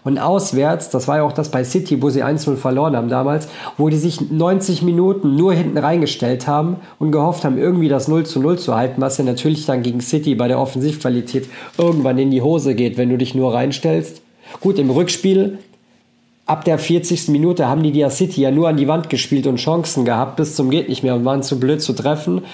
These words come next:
wo sich dann der Foden dann zurück auf den Rasen noch gerollt hat und alles und dann Savic voll ausgerastet ist und ihn dann in den Haaren gepackt hat. Gut, da hat halt City das gespielt, was Atletico sonst macht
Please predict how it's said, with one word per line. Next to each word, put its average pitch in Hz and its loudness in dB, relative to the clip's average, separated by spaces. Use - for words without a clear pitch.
wo 156 2
sich 151 -2
dann 147 2
der 143 2
Foden 170 2
dann 156 0
zurück 156 0
auf 143 0
den 131 0
Rasen 143 2
noch 160 0
gerollt 151 2
hat 165 0
und 151 2
alles 160 0
und 143 0
dann 139 2
Savic 151 0
voll - 0
ausgerastet 120 -2
ist 147 -2
und 147 2
ihn 160 2
dann 147 2
in 135 2
den 123 0
Haaren 151 2
gepackt 135 -2
hat. 139 0
Gut, 170 0
da 135 2
hat 135 0
halt 143 0
City - -2
das 143 -2
gespielt, 151 -2
was 131 0
Atletico 147 0
sonst 151 0
macht 131 -2